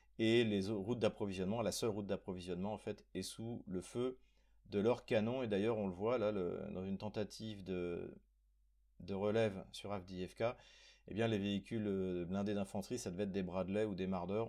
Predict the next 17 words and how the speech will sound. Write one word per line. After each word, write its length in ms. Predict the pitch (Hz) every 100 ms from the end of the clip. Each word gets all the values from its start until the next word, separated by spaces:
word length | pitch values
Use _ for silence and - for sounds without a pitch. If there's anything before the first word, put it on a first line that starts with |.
| -
ont 140 | 92
été, 320 | 90 - 110
euh, 60 | 104
pulvérisés 840 | 90 113 101 98 95 92 120 123 -
par, 320 | 113 113 107
euh, 240 | 104 98 92 - _ _ _ _ _ -
les 120 | 104
missiles 440 | 110 113 - 120 -
russes. 420 | - 113 - - _ _
Donc, 320 | 101 113 107 -
ce 100 | -
qui 100 | 107
fait 160 | - 113
que 100 | 113
la 100 | 104
garnison 420 | 113 110 107 107
d'Avdiivka 920 | 95 101 92 98 95 - 120 123 131